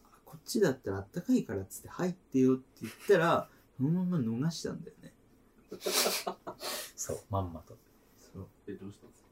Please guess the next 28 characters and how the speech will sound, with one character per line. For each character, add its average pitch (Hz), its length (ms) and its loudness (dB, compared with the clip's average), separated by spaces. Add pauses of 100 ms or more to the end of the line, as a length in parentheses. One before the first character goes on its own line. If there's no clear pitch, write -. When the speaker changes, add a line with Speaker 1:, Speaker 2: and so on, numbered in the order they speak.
(120)
Speaker 1:
で、 131 100 8
三 135 380 0
人 135 440 2 (380)
で、 151 240 2 (160)
二 127 240 4
人 120 160 6
が 113 280 0 (100)
俺 110 160 0
の 107 140 0
家 113 220 0
に 98 140 -2
泊 - 160 -10
ま 98 140 -2
っ 87 240 -10
て、 131 320 4 (200)
Speaker 2:
普 - 60 -20
通 90 220 -10
に。 165 220 -2 (420)
Speaker 1:
次 127 240 8
の 113 100 6
日、 107 260 0
早 123 440 0
朝 123 180 0
の 117 460 2
新 117 240 -6 (120)
幹 123 220 0
線 135 220 -4
で 247 80 4